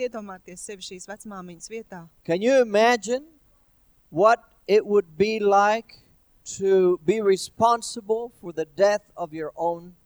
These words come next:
Speaker 2: grandson?
Speaker 1: Vai jūs varat iedomāties, ko izjūt šī vecmāmiņa, kas jutās atbildīga sava mazbērna nāvei?
Speaker 2: This was a great tragedy in that
Speaker 1: Tā bija
Speaker 2: family.
Speaker 1: ļoti liela traģēdija tajā ģimenē.
Speaker 2: So the, the husband just couldn't take it. He broke, he, he snapped.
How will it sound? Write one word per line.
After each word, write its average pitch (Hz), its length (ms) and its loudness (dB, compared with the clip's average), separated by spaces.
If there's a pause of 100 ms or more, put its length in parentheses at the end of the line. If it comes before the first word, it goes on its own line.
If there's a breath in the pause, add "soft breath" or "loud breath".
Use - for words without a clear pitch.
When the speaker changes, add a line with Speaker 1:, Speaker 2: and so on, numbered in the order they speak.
Speaker 2:
grandson? 160 680 -8 (160)
Speaker 1:
Vai 240 200 -10
jūs 254 180 -10
varat 262 240 -10
iedomāties, 226 640 -8
ko 220 160 -8
izjūt 247 300 -10
šī 220 240 -6
vecmāmiņa, 202 640 -4
kas 196 180 -14
jutās 208 380 -4
atbildīga 185 580 -10
sava 190 260 -14
mazbērna 202 640 -8
nāvei? 165 520 -12 (260)
Speaker 2:
This 202 260 2
was 190 220 0
a 160 60 -6
great 165 360 -2
tragedy 131 680 -10
in 104 100 -20
that 120 100 -8
Speaker 1:
Tā 240 260 -4
bija 220 300 -4
Speaker 2:
family. 220 140 -16
Speaker 1:
ļoti 247 260 -10
liela 254 220 -8
traģēdija 185 560 -6
tajā 170 260 -6
ģimenē. 175 460 -10 (480)
Speaker 2:
So 226 580 4 (140)
the, 185 300 -2 (140)
the 170 160 2
husband 190 720 0
just 190 320 -12 (100)
couldn't 185 380 -6
take 208 280 -8
it. 143 120 -18
He 180 120 -6
broke, 175 480 2
he, 165 300 -10
he 160 180 -16
snapped. - 640 -10